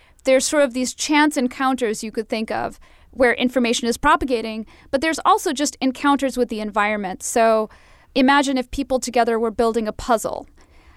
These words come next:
You don't necessarily need to talk. You can sort of see what other people are doing. You can see the puzzle pieces that have been placed in the past,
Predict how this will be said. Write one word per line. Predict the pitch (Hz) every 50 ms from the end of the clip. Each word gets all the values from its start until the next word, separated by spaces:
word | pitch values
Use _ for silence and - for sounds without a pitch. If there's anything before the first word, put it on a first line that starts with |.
| _ _
You | - 277
don't | 330 453 508 - -
necessarily | 247 247 269 277 - 285 - - 247 247 233 233 226 226
need | 226 220 214 214 214
to | - 220
talk. | - - - 262 247 - - - - - -
You | 240 233
can | - 247
sort | 220 - - 277
of | 262 247 -
see | - - - 330 320
what | 294 302 285
other | 277 269 269 262
people | 262 262 262 - 262 254
are | 247 247
doing. | 226 294 302 302 311 311 285 269
You | 254 247
can | 254 254 247
see | - - 294 294
the | 254 269
puzzle | - - 262 247 262 247
pieces | 247 - 277 262 233 - 254 240 220
that | 233 226
have | 220 214
been | - 226 220
placed | - - 233 233 240 - -
in | 220
the | 208 -
past, | - 294 294 285 254 262 247 - - -